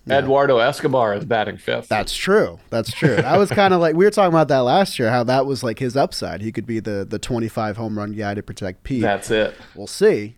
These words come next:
Speaker 1: 'cause, you know, we do have another year of Escobar, so we'll see how that goes. But I, I, the games where we had McNeil at eighth and ninth, like, early in the season were really nice 'cause the pitchers don't get to breathe.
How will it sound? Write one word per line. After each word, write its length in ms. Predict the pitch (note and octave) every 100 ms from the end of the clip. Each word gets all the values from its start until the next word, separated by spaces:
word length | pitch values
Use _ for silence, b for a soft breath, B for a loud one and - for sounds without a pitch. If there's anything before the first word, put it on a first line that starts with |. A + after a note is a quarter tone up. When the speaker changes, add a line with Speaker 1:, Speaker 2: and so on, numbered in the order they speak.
| _
Speaker 1:
'cause, 140 | C3+ A#2
you 60 |
know, 80 | A2
we 80 | A2
do 80 | B2+
have 120 | B2+
another 280 | D3 D3+ D#3+
year 340 | D#3 C#3 D#3
of 100 | B2
Escobar, 480 | A2+ G#2+ B2+ A2 A2+
so 140 | B2 G#2
we'll 80 |
see 140 | G2+ A#2+
how 100 | G#2
that 180 | G2 G#2+
goes. 320 | G#2+ G2 F#2+
But 260 | G2 F2+ -
I, 220 | A#2+ E3 C#3
I, 300 | B2 D3+ C#3+ C3+
the 140 | C#3 C#3+
games 340 | D#3+ G3 E3
where 160 | D3 D3
we 120 | C#3
had 300 | C3 C3 B2
McNeil 480 | B2 B2 A#2+ B2+ A2+
at 100 | G#2
eighth 280 | A2+ B2 B2+
and 180 | A2+ G2
ninth, 320 | G2+ G#2 A#2+
like, 140 | G2+ -
early 380 | - G#2+ A#2+ C#3+
in 80 | D#3
the 60 | D#3
season 500 | - E3+ E3 E3 D#3+ b b
were 160 | - G2
really 300 | G2 G#2 F#2+
nice 220 | F2 F2+
'cause 160 | - C#3
the 100 | E3+
pitchers 320 | A3 - G3+
don't 180 | G3+ F#3+
get 140 | F#3+
to 80 | F3
breathe. 400 | C#3+ D#3+ - C2